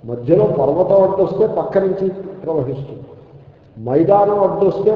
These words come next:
మైదానాన్ని అంతని వ్యాపించేసి ఆ తర్వాత ప్రవహిస్తుంది. మొత్తానికి రాయి అడ్డొస్తే ముంచేసి ప్రవహించుకుంటూ పోతుంది, గోడ అడ్డొస్తే పక్క నుంచి ప్రవహించుకుంటూ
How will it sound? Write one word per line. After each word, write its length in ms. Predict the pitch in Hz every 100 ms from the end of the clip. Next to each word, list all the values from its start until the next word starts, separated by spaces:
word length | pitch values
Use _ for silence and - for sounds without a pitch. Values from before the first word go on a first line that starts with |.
| 202
మైదానాన్ని 720 | 143 151 190 196 190 196 190 160
అంతని 340 | 160 175 185 185 131
వ్యాపించేసి 800 | 123 151 - 214 208 214 196 226 240 165
ఆ 20 | 175
తర్వాత 280 | 180 202 196 -
ప్రవహిస్తుంది. 640 | 160 139 143 - 120 110 - - - - - _ _ _
మొత్తానికి 520 | - 110 185 208 196 175 - - - - 110
రాయి 280 | 117 156 220 226
అడ్డొస్తే 440 | 196 220 180 214 196 143
ముంచేసి 500 | 175 208 254 233 226 196
ప్రవహించుకుంటూ 680 | 185 165 185 170 175 170 160
పోతుంది, 320 | 139 - - - - - - - - - _ _ - 123 98
గోడ 240 | 147 202 220
అడ్డొస్తే 460 | 214 202 196 - 220 - -
పక్క 240 | 151 - 233
నుంచి 180 | 220 185
ప్రవహించుకుంటూ 600 | 170 165 165 160 151 151